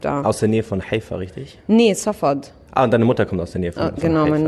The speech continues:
Speaker 2: ja.
Speaker 1: Mut-, Mutter kommt aus der Nähe vom Dorf da,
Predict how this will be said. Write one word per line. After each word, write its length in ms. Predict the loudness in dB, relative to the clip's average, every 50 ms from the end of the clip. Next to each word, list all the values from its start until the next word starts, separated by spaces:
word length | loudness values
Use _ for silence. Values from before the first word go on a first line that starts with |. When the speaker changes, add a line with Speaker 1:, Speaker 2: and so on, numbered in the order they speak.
| 0 -2
Speaker 2:
ja. 60 | -2
Speaker 1:
Mut-, 60 | -2
Mutter 260 | -2 -2 -2 -2 -4 -4
kommt 220 | -4 -6 -6 -4
aus 180 | -4 -6 -6 -6
der 100 | -6 -4
Nähe 360 | -4 -2 -2 -2 -2 -2 -4
vom 260 | -6 -6 -4 -4 -2
Dorf 420 | 0 2 2 2 0 -2 -4 -4 -2
da, 400 | 0 0 2 0 0 -4 -6